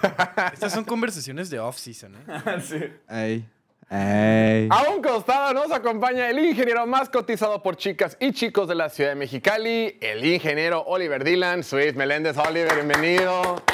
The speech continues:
Speaker 3: Sí,
Speaker 4: El
Speaker 3: se sabe
Speaker 4: zurdo.
Speaker 3: limpiar.
Speaker 2: Después, después de esos comentarios, ¿no?
Speaker 4: El
Speaker 2: No
Speaker 4: zurdo
Speaker 2: voy a ser tan
Speaker 4: Swift.
Speaker 2: cotizado.
Speaker 3: Pero sí te sabes limpiar.
Speaker 2: Eh, sí, güey.
Speaker 4: A ver.
Speaker 2: No, olvídate.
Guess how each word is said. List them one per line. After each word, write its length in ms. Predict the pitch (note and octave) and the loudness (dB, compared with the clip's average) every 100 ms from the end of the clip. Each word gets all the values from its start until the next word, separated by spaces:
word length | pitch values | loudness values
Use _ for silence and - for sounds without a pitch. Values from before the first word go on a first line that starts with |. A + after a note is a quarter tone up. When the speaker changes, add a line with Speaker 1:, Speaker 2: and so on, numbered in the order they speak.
| - | 0
Speaker 3:
Sí, 80 | D#3+ | 4
Speaker 4:
El 40 | F3+ | 6
Speaker 3:
se 40 | |
sabe 160 | F3+ G3 | 8 8
Speaker 4:
zurdo. 120 | F3 | 8
Speaker 3:
limpiar. 260 | C3+ C3+ C3 | 4 4 2
Speaker 2:
Después, 180 | B2 A#2 | -2 -8
después 320 | C3+ C3 B2+ | -10 -8 -8
de 60 | C3 | -6
esos 180 | D3+ D3+ | -6 -6
comentarios, 640 | D3 B2+ A2 A#2+ C3 C3+ | -6 -8 -8 -8 -6 -8
¿no? 120 | D3 C3+ | -8 -2
Speaker 4:
El 80 | E3 | 0
Speaker 2:
No 40 | D3+ | 2
Speaker 4:
zurdo 220 | D3+ F#3 | 2 4
Speaker 2:
voy 100 | G3+ | 2
a 40 | |
ser 160 | D#3 G3 | 2 2
tan 80 | G#3 | 2
Speaker 4:
Swift. 120 | F#3 | -2
Speaker 2:
cotizado. 220 | A2+ G#2+ | -12 -8
Speaker 3:
Pero 160 | A#2 E3 | 0 0
sí 100 | D#3 | 0
te 100 | F3+ | -4
sabes 180 | F#3+ G3 | -4 -2
limpiar. 300 | C#3+ B2+ F#3 | -4 -4 -6
Speaker 2:
Eh, 380 | A#2+ A2+ G2+ G2 _ _ _ _ _ | -8 -10 -14 -18 _ _ _ _ _
sí, 60 | B2 | -20
güey. 120 | D#3 D#3 _ _ _ _ _ _ _ _ _ _ _ | -20 -20 _ _ _ _ _ _ _ _ _ _ _
Speaker 4:
A 100 | - A2 | -6 -4
ver. 220 | C#3+ F3+ _ _ _ _ _ _ G2 | -4 -8 _ _ _ _ _ _ _
Speaker 2:
No, 80 | G2 G#2 | _ -20
olvídate. 320 | G2 F#2+ | _ -20